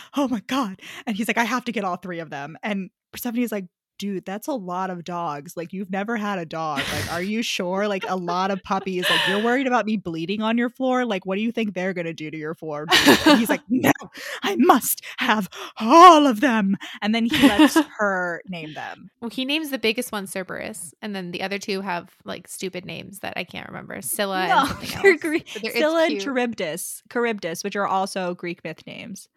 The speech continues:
Speaker 1: So Cerberus in the Greek myth is the three-headed dog that, like, guards the
Speaker 2: Yeah.
Speaker 1: underworld. So I like that little nod and the fact there are three dogs.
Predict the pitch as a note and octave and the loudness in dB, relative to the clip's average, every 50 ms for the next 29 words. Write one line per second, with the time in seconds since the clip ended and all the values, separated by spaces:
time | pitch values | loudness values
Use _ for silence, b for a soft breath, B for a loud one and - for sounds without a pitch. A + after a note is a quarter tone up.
0 | B B B B B B - B3+ B3+ - - - C4 C4+ D#4+ F#4 F#4+ E4 C#4 B3+ | B B B B B B 0 0 0 2 2 4 6 6 6 6 6 6 6 6
1 | B3 A#3+ - A#3+ G#3+ G#3 G#3+ G#3 G#3 G#3 G3 F3+ F#3 G3 - - - F#3+ F#3+ - | 6 4 0 -2 -2 0 0 0 0 0 -4 -6 -6 -8 -8 -8 -6 -6 -6 -6
2 | G3 F#3 - F#3+ G3 F#3+ F#3+ F3+ F3+ F3 D#3+ E3+ D#3+ D3+ D3+ E3+ G3 F3 E3 D3+ | -8 -8 -6 -4 -4 -2 -2 -2 -4 -4 -4 -2 -2 -2 -2 -4 -6 -8 -10 -10
3 | D3 D3+ - - D#3 D3+ D3+ D3+ - - - C#3+ C#3+ D3 D3+ E3 E3+ E3+ F3 F#3 | -10 -10 -10 -8 -8 -8 -8 -8 -10 -10 -10 -8 -8 -10 -8 -8 -8 -8 -8 -8
4 | F3+ - F3+ D#3 C#3+ D#3+ - - E3+ - E3+ F3 D#3+ D#3+ E3 D3+ D3 C#3+ C#3+ D3 | -10 -10 -10 -10 -10 -10 -10 -10 -10 -10 -8 -8 -10 -10 -10 -10 -10 -10 -10 -10
5 | D#3+ - - E3 E3 D#3+ - C#3+ D3 - E3+ E3 D#3+ - E3+ E3 D3+ D#3 D3+ C#3+ | -10 -10 -10 -12 -12 -10 -10 -12 -12 -10 -12 -12 -12 -12 -12 -12 -10 -10 -8 -8
6 | D3 D#3+ F#3 F#3 - | -8 -8 -10 -12 -16